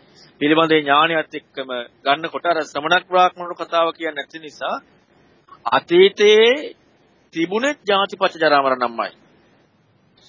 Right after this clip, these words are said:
අතීතයේ ජාතිම ජරාම නැති වුණා. මේ ධම්මේ ඥාන තේරුම් ගැනීමත්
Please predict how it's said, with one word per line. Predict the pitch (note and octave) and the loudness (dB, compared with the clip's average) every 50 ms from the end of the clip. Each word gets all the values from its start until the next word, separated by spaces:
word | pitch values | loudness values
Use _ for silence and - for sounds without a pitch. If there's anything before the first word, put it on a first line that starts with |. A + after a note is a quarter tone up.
| _ _ _ _ | _ _ _ _
අතීතයේ | - C3 B2+ - F3 G3 A3 G#3 B3 C4+ C#4+ A3 | -4 -4 -2 -2 -4 -4 -4 -2 -2 -2 0 2
ජාතිම | G3 F#3 F#3 F#3+ F#3+ F#3+ F#3 G3+ A#3+ A#3+ | 2 2 2 2 0 -4 -8 -10 -10 -6
ජරාම | G#3 F#3+ F#3+ F#3+ G#3 A#3+ | -4 -4 -4 -4 -4 -6
නැති | A3+ G#3+ G#3 - G#3+ | -6 -6 -4 0 0
වුණා. | F#3+ D3+ B2 A2 G#2 - _ _ _ _ _ _ _ _ _ _ _ _ _ _ _ _ _ _ - | 0 0 -2 -4 -8 -12 _ _ _ _ _ _ _ _ _ _ _ _ _ _ _ _ _ _ -8
මේ | D3 D#3 F3 G3 | -4 -2 0 0
ධම්මේ | F#3 E3 D3+ D#3 E3+ F3+ F#3+ F#3 | 2 2 0 0 0 -4 -6 -4
ඥාන | F#3 F#3 F#3+ G3+ A#3 B3+ | -2 0 0 0 0 -2
තේරුම් | G#3+ G3 F#3+ F#3+ F#3+ | -4 -4 -4 -4 -6
ගැනීමත් | F#3+ G3 G3+ G#3+ A#3 A#3+ G#3+ | -6 -8 -6 -4 -4 -4 -4